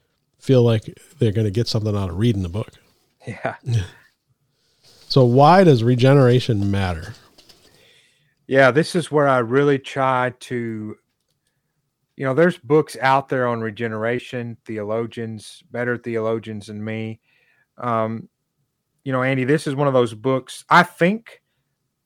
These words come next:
Speaker 2: that it could be helpful, uh, to the scholar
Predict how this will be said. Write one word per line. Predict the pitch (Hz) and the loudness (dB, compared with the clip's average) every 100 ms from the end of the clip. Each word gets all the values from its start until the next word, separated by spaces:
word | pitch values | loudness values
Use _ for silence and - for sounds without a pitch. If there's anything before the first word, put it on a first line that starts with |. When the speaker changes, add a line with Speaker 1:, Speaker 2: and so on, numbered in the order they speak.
| _ - | _ -14
Speaker 2:
that | 120 139 135 - | 0 2 2 0
it | 131 127 _ | -6 -8 _
could | 139 | -14
be | 120 123 | -8 -6
helpful, | 117 139 151 - 170 - _ _ 110 | 0 -2 -2 -6 -6 -6 _ _ -12
uh, | 104 | -12
to | - 127 | -10 -8
the | 113 | -8
scholar | - - 117 131 143 143 143 | -10 -4 0 2 0 0 -4